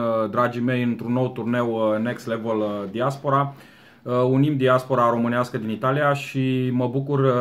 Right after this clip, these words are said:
foarte mult să fiu din nou printre voi. Uh, am decis să fac aceste deplasări pentru că am primit foarte multe mesaje de la cei care,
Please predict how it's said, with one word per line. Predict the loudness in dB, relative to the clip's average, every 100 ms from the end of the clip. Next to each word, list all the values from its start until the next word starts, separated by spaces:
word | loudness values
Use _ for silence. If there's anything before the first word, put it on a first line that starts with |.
| 0 -2
foarte | 2 2 2 -2
mult | 0 -2
să | -2 -2 0 0 -2
fiu | -2 -2
din | 0 0
nou | 0 0
printre | -2 -4 -4 -2 0 2 2 0 -2 -8 _ _
voi. | -10 -6 -4 -6 -16 -20 -20 -20 -20 _
Uh, | -8 -4 0 2 2 2 0 0
am | 0
decis | -2 -4
să | 0
fac | 0 2
aceste | 0 -2 -4
deplasări | -2 0 0 0
pentru | -4 -4
că | 0
am | 2 2
primit | -2 -2
foarte | -2 0
multe | 2 2 0 -2 -2 -2 -2
mesaje | -2 -2 2 2 2
de | -2
la | 0 0
cei | 0 -4
care, | 0 0 0 -2 -2 -6